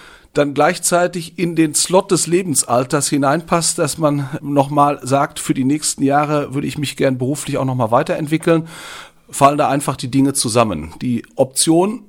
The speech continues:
in der Heimat aktiv zu werden beruflich, gleichzeitig nochmal eine Stufe in der Hochschulleitungserfahrung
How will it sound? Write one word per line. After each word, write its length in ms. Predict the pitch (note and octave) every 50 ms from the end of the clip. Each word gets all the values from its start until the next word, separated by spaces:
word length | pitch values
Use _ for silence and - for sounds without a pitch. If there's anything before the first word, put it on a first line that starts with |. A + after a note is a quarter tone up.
| _ _ -
in 140 | D3+ C#3+ C#3
der 120 | C3+ A2+
Heimat 540 | C3 D3 E3+ F3 F3 F3 F3 - - - - -
aktiv 400 | C#3+ C#3+ - - - F#3 E3 -
zu 180 | - - F3 D#3+
werden 260 | E3+ F3 F3 F3+ E3
beruflich, 540 | E3 D#3 D#3+ F3+ E3 - - F3 D#3+ - -
gleichzeitig 1000 | - B2 B2 D3+ D#3+ D#3+ - - D#3+ D#3 D#3 D#3 D#3+ E3 D#3 D3+ - - - -
nochmal 560 | C#3 D3 C#3+ C#3 D3 C#3 C3+ C#3+ D#3 E3 E3 - - - - - - - - - _ _
eine 260 | C3+ C#3 D#3 F3+ F3+
Stufe 420 | - - - F#3+ G3 F3+ - G3+ F#3+
in 220 | F#3 E3 D#3+ D#3
der 180 | D#3 D3+ C#3+ C#3
Hochschulleitungserfahrung 1900 | D#3+ E3+ - - - D3 C3+ C#3+ D3 E3 E3 - E3+ D#3+ - - - - - - - _ _ _ - - D3 C3+ - - D#3+ E3 F3 F3 E3+ F3+ E3+ D#3